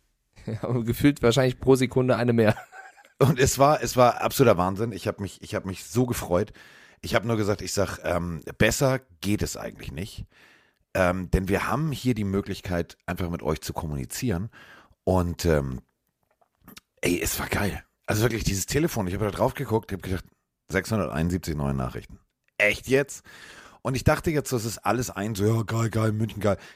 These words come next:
Speaker 2: Nein, es ging trotzdem weiter mit, ja, nee, und ich hab zu dem Spiel eine Frage und zu dem Spiel eine Frage. Es war mega. Und, äh, wir haben jetzt erstmal vorneweg einen ordentlichen Schlacht. Mike kann sich jetzt mal zurücklehnen, denn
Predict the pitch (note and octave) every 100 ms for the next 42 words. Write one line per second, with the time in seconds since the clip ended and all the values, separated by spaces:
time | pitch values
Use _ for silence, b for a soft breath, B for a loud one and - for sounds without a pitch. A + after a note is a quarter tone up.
0 | B C3+ G3 - - - A#2+ - D#3+ E3+
1 | D3+ D#3 D3 C3 G#2 C3+ E3 D#3+ C3 A#2
2 | - A#2 D#3 - C#3+ C3+ C3 A#2 G2+ C3+
3 | - A#2 G2+ G#2 F2+ F2+ A2+ C#3 A#2+ D2
4 | - B2+ B2 A#2 B B B B A2+ G2+
5 | D#3+ G#3+ G#3 - C3+ D3+ D3+ C#3+ C3 -
6 | A#2+ A2 F2+ - - _ F#2+ D#2+ G2+ A#2
7 | F#2 E2+ - B1+ - G2 A2+ C3+ B2 A#2+
8 | - F#2 - F2+ B2 E3 D#3+ C3